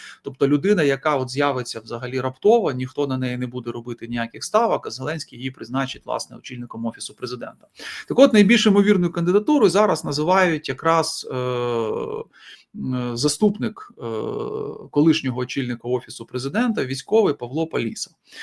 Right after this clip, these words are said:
Ну, він, по-перше, е, доволі продуктивно проявив себе в роботі на посаді заступника керівника Офісу Президента. В нього, е, хороший досвід, навчання є, е,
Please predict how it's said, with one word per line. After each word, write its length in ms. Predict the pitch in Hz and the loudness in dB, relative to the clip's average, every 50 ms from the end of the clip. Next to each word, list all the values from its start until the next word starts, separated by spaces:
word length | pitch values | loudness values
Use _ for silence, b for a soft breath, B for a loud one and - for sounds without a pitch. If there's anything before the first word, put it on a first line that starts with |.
| B B B | B B B
Ну, 120 | 196 233 220 | 4 4 4
він, 260 | 160 160 208 226 190 | 4 4 4 4 4
по-перше, 500 | 190 175 170 180 180 165 151 - - 147 135 123 120 - - 104 104 - | 2 0 2 4 4 4 4 2 0 2 2 2 2 0 -2 -4 -6 -6
е, 880 | - 127 127 123 120 120 120 120 117 113 113 113 110 110 107 110 110 113 | -4 -2 0 2 2 2 2 2 2 2 2 0 0 -2 -2 -4 -4 -2
доволі 380 | 123 131 147 156 175 170 151 139 | 0 2 2 4 4 4 4 2
продуктивно 580 | 139 139 139 139 143 - - 151 135 127 120 117 | 0 -2 -6 -6 -6 -4 -4 -4 -2 -2 -4 -6
проявив 360 | - 127 127 131 131 123 - | -6 -6 -4 -2 -2 -4 -4
себе 260 | - - 127 123 120 | -6 -6 -6 -6 -6
в 80 | 113 120 | -6 -6
роботі 380 | 131 131 127 123 117 - - | -6 -4 -4 -4 -6 -6 -8
на 120 | 113 117 117 | -8 -8 -8
посаді 540 | - - - - 254 277 277 269 - 262 B B B B B B B | -8 -6 -2 0 0 2 2 2 0 -2 B B B B B B B
заступника 540 | 139 156 165 - 202 190 185 160 - 151 143 | -4 -2 0 2 2 2 2 0 -2 -2 -2
керівника 460 | - 151 147 143 143 147 - - 143 | -2 -2 -4 -4 -4 -6 -4 0 2
Офісу 420 | 143 139 143 135 - 131 - 131 | 2 2 2 2 -2 -10 -14 -14
Президента. 840 | - - 131 123 127 127 131 123 123 120 117 - 123 120 123 123 120 | -12 -10 -8 -6 -6 -4 -4 -4 -4 -4 -6 -8 -10 -10 -10 -10 -8
В 40 | 123 | -4
нього, 600 | 135 165 208 226 220 190 160 147 135 123 117 - b b b b b b - 135 | 0 4 6 6 6 6 6 4 2 2 0 -2 b b b b b b -12 -8
е, 220 | 131 123 123 120 117 113 113 | -6 -4 -4 -4 -4 -4 -6
хороший 420 | - - 170 180 175 147 - 131 127 | -4 -2 0 0 0 0 -2 -4 -4
досвід, 600 | 131 180 240 262 - - - 208 190 - - - 147 | -2 -2 0 0 0 -2 -2 -4 -4 -4 -6 -8 -6
навчання 720 | 139 135 131 131 131 131 - 226 233 247 233 214 208 190 | -6 -2 -2 -2 -2 0 2 2 4 4 4 4 4 2
є, 280 | 180 170 175 175 170 165 | 2 2 2 2 2 0
е, 60 | 160 | -2